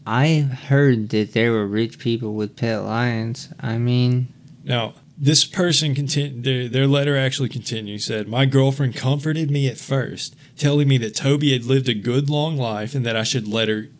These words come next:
Speaker 2: let, and that I should let go. But then he, she began nuzzling my neck and telling me about how we were making out earlier before I found my cat dead, and then she wants to go back to that. She also said that I made her a bit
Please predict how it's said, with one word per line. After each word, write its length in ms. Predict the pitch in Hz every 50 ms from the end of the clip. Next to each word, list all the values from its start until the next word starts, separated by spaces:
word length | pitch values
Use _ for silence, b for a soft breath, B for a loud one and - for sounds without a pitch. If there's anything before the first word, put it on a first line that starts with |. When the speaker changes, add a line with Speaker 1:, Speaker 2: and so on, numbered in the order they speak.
| - - -
Speaker 2:
let, 380 | 139 - 113 117 120 123 123 - -
and 160 | - 113 107
that 100 | 113 120
I 80 | 120 117
should 300 | 120 - - 127 117 110
let 160 | 117 113 113 113
go. 260 | 110 123 117 104 101 - B B B B B B B B B -
But 220 | - 135 135 -
then 240 | - 151 147 165 190
he, 280 | 190 143 135 190 208 - -
she 260 | - - - - 147 139
began 420 | 135 135 131 143 139 131 123 117
nuzzling 400 | 117 120 135 131 143 156 151 151
my 120 | 147 143 139
neck 280 | 135 143 143 120 - 117
and 120 | 117 113
telling 320 | - - 143 135 135 139 131
me 100 | 127 123
about 240 | 117 110 123 120 120
how 180 | 127 139 131
we 180 | 127 123 131 127
were 300 | 120 123 120 117 113 117 B B B B B B -
making 380 | 127 131 139 135 135 135 123
out 180 | 123 131 127 120
earlier 380 | 120 110 107 110 113 110 107 107
before 420 | 104 - 101 - - 117 113 113
I 60 | 107
found 260 | 104 - 120 113 113
my 140 | 110 110 107
cat 340 | 104 - 139 131 127 123 117
dead, 240 | 110 107 104 107 107
and 140 | 107 104 107
then 80 | 110
she 180 | 107 - 120 117
wants 320 | 107 113 120 120 123 127 -
to 80 | 127
go 160 | 127 110 107
back 380 | 101 95 98 107 110 113 117 -
to 140 | - - 107 92
that. 340 | 98 92 90 85 - - B B B B B B B B B B
She 220 | - - 135 160
also 400 | - 151 156 180 185 - 196 196
said 300 | 180 - - 147 143 139
that 100 | 139 135
I 60 | 135 127
made 300 | 120 123 120 120 117 120
her 180 | 120 135 127
a 80 | 120 110
bit 480 | 107 107 - - 123 120 123 123 127